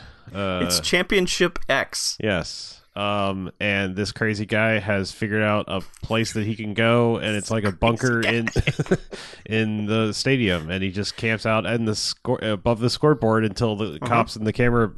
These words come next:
Speaker 1: k-, people are like, "Hey, is that a guy with a rifle?" And then it's just, I don't know, like, get all the cops and the swat, <laughs> but, you know, we're not gonna do anything. Uh, we're just gonna s-, wait and see if he does anything until the two-minute warning, and then it's like,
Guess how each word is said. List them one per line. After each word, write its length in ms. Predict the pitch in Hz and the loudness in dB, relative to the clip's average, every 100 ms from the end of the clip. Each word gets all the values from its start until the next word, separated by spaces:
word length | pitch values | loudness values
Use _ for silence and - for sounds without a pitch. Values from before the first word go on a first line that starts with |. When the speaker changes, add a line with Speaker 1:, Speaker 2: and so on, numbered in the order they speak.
| - | -14
Speaker 1:
k-, 160 | - - | -16 -4
people 240 | - 123 113 | -2 2 2
are 140 | 110 | 4
like, 180 | 110 107 | 2 0
"Hey, 200 | 147 185 | 4 4
is 100 | 120 | 6
that 100 | 165 | 4
a 40 | |
guy 160 | 147 147 | 6 6
with 100 | 135 | 6
a 40 | 110 | 4
rifle?" 440 | 120 - 180 160 - - - - - | 4 4 2 2 -8 -20 -20 -8 0
And 180 | 131 | 4
then 140 | 147 170 | 6 6
it's 160 | 147 | 6
just, 320 | - 147 - - _ _ _ _ - | 4 4 2 -12 _ _ _ _ -2
I 140 | 107 | 4
don't 160 | 117 127 | 6 8
know, 300 | 123 113 101 | 8 8 6
like, 300 | 98 95 - | 2 0 0
get 140 | 117 | 4
all 140 | 120 123 | 6 4
the 100 | 113 | 2
cops 320 | 131 123 - | 6 8 8
and 100 | 117 | 6
the 60 | 107 | 2
swat, 480 | - 127 123 101 92 | 2 4 6 4 0
<laughs> 40 | 107 | -4
but, 260 | 104 95 | -4 -4
you 120 | - 110 | -2 2
know, 140 | 104 | 2
we're 140 | 110 | 4
not 120 | 120 123 | 4 4
gonna 180 | 123 | 2
do 180 | 113 135 | 6 6
anything. 600 | 117 104 110 104 104 101 - - - - | 6 4 2 0 0 -4 -6 -18 -20 -2
Uh, 480 | 101 101 101 101 101 | 2 4 4 4 4
we're 140 | 104 | 2
just 200 | 104 104 | 0 -2
gonna 200 | 104 117 | 2 2
s-, 160 | 110 - | 2 0
wait 260 | 101 123 113 | 2 2 2
and 80 | |
see 140 | 101 127 | 2 2
if 80 | 113 | 2
he 140 | 127 | 2
does 240 | 117 107 98 | 4 4 2
anything 760 | 101 95 104 101 104 92 - - | 0 0 0 0 -2 -6 -12 -10
until 440 | 110 104 123 113 | -6 -2 2 2
the 80 | 104 | 2
two-minute 400 | - 117 110 107 | 2 2 4 2
warning, 440 | 107 113 98 95 85 | 0 0 0 -2 -4
and 160 | 92 | -4
then 120 | 101 | -2
it's 160 | 98 - | -2 0
like, 280 | 104 101 | -2 -2